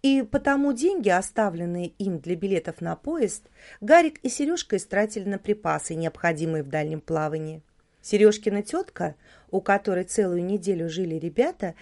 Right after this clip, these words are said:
ещё утром уехала из посёлка в город. "А мы приедем вечерним поездом. Нам надо ещё удилище вырубить", — сказал ей Серёжка. Сборы затянулись.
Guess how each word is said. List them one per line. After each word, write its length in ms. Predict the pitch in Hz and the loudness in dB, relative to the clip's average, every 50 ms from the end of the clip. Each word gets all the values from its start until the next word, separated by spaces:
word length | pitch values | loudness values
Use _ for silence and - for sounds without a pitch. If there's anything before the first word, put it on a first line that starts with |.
| - - - - | -20 -20 -12 -6
ещё 500 | 196 214 233 220 - - 240 240 - - | -4 -2 -2 -2 0 4 4 4 4 2
утром 420 | - 254 302 339 - 320 294 285 294 - | -2 -2 -2 -2 -4 -4 -6 -6 -6 -6
уехала 560 | 196 175 165 175 214 240 233 - 226 208 190 | -6 -4 0 2 2 2 2 0 -6 -4 -4
из 240 | - - 170 - - | -6 -8 -10 -12 -8
посёлка 560 | - 180 170 - - 208 226 226 220 220 202 | -6 -6 -6 -4 -2 -2 -2 -2 -2 -6 -8
в 80 | 160 | -8
город. 480 | 151 - 160 160 156 156 156 - - - _ _ _ _ _ _ _ _ _ _ - | -6 -4 -4 -4 -4 -4 -8 -14 -16 -20 _ _ _ _ _ _ _ _ _ _ -2
"А 180 | - 185 196 | 2 2 4
мы 120 | 214 254 285 | 4 2 0
приедем 480 | 285 254 262 220 202 196 165 165 175 175 | 0 0 2 4 4 4 2 2 -2 -2
вечерним 480 | 190 180 - 247 254 269 302 294 285 | -4 -2 2 2 2 4 2 0 -2
поездом. 680 | - - 214 208 208 202 190 175 165 190 190 185 180 - - - - - - - | 0 4 6 6 6 6 4 2 2 2 2 2 0 -6 -12 -20 -20 -20 -14 -2
Нам 220 | - 208 247 269 285 | 2 4 6 6 6
надо 240 | 294 294 240 262 277 | 4 2 2 2 0
ещё 320 | 277 254 - - 285 285 | 0 0 -2 -2 0 0
удилище 600 | 285 262 240 269 269 233 196 180 170 - - 180 | 0 0 0 0 0 2 0 0 -2 -2 -4 -4
вырубить", — 640 | 156 160 180 175 165 160 156 147 156 147 - - - _ _ _ _ | -4 0 0 0 2 0 0 -2 -6 -8 -8 -12 -18 _ _ _ _
сказал 480 | - - - - 180 180 156 180 170 160 | -20 -16 -10 -8 -8 -6 -6 -6 -6 -6
ей 160 | 151 156 160 | -6 -8 -8
Серёжка. 680 | - - - 196 202 175 151 - - - 165 156 160 - _ _ _ _ _ _ _ _ _ _ | -8 -6 -6 -4 -4 -4 -6 -8 -12 -14 -14 -14 -14 -16 _ _ _ _ _ _ _ _ _ _
Сборы 680 | - 151 143 143 143 156 185 233 277 285 294 294 285 - - | -16 -14 -14 -10 -4 0 0 2 2 0 -2 -4 -6 -8 -6
затянулись. 880 | 190 185 233 226 - - 240 220 196 185 180 170 165 165 - - - | -4 -4 -4 -4 -2 -2 0 0 0 0 -2 -4 -4 -6 -8 -12 -18